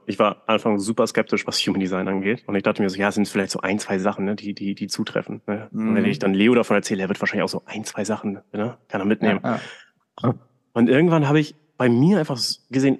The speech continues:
Speaker 1: nee, alles, alles trifft zu. Und ich dachte auch anfangs, okay, wenn ich mir hier angucke, Frustration, Zufriedenheit bei einem mas-, manifestierenden Generator, mein Bruder und mein Vater sind auch manifestierende Generatoren, ja, dann, dann, dann werden die vielleicht ein bisschen was damit anfangen. Aber wenn ich mit Menschen darüber rede, dann sagen sie, hä, krass,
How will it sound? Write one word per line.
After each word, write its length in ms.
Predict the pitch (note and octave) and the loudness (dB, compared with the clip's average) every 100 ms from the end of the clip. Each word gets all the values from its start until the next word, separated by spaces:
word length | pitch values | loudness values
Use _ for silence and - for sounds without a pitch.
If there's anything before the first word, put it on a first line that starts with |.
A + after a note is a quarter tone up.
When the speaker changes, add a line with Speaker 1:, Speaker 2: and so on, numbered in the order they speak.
| - | 2
Speaker 1:
nee, 220 | D3 F3 - | 2 2 4
alles, 420 | G3+ F3 - - _ | 4 4 0 -12 _
alles 260 | D#3 G3+ - | 2 2 2
trifft 240 | - - | -2 -2
zu. 280 | - G#3 - | 2 2 2
Und 120 | - C#3 | 2 4
ich 80 | |
dachte 200 | F#3+ F#3 E3 | 4 4 2
auch 60 | |
anfangs, 360 | F3 F#3 E3 D#3 | 2 2 0 -2
okay, 340 | - A3+ C3+ | 0 2 4
wenn 80 | C#3+ | 2
ich 180 | D3+ - | 2 0
mir 300 | C#3+ D3+ D#3 | 2 4 4
hier 40 | |
angucke, 340 | E3+ - - D3+ | 2 0 0 -2
Frustration, 840 | - D#3+ - C#3+ - E3 E3 E3 - - - - | 0 0 0 -2 2 4 4 2 -2 -20 -20 -2
Zufriedenheit 680 | E3 - F3 D#3+ C#3+ D3 | -2 0 0 2 2 2
bei 60 | D3 | 2
einem 140 | C#3 | 2
mas-, 240 | C#3 C3+ - | 2 0 0
manifestierenden 720 | C#3 C#3 - - D3+ C#3+ B2+ | 0 0 -2 -4 -2 0 0
Generator, 400 | B2 B2 C#3 - | 0 2 0 0
mein 100 | G2+ | -4
Bruder 400 | G#2 A#2 B2+ C#3 - | 0 2 2 0 0
und 100 | A2 | 0
mein 140 | G#2 | 0
Vater 240 | A#2+ A#2+ | 0 0
sind 100 | G#2+ | 0
auch 140 | A2 A2+ | -2 -4
manifestierende 680 | G#2+ G2 G#2+ - G2+ G2+ G#2 | -6 -6 -10 -8 -6 -6 -10
Generatoren, 580 | G#2 G2+ G2+ A2 G#2+ - _ _ _ _ _ - | -10 -10 -8 -2 -2 -4 _ _ _ _ _ -8
ja, 80 | A2 | -2
dann, 200 | G#2 G2+ | 2 2
dann, 260 | G2+ G#2 F#2+ | 2 2 0
dann 160 | G2 | 0
werden 160 | G2+ A2+ | 2 2
die 80 | G#2 | 2
vielleicht 240 | G#2+ - | -2 -4
ein 80 | G2+ | -6
bisschen 180 | - G#2 | -4 -6
was 80 | |
damit 200 | - G2 | -6 -6
anfangen. 280 | G#2 - - | -6 -6 -8
Aber 160 | - G#2 | -6 0
wenn 80 | B2+ | 2
ich 120 | A#2 | 2
mit 120 | G#2+ | 0
Menschen 300 | A2+ A#2 A#2 | 2 0 -2
darüber 260 | G2+ G2 A2+ | -4 -2 -2
rede, 120 | E3 | 0
dann 100 | G#2 | 0
sagen 180 | G#2 G2+ | 0 -2
sie, 120 | G2 | -4
hä, 140 | - - | -4 -4
krass, 280 | C3 - | -4 -4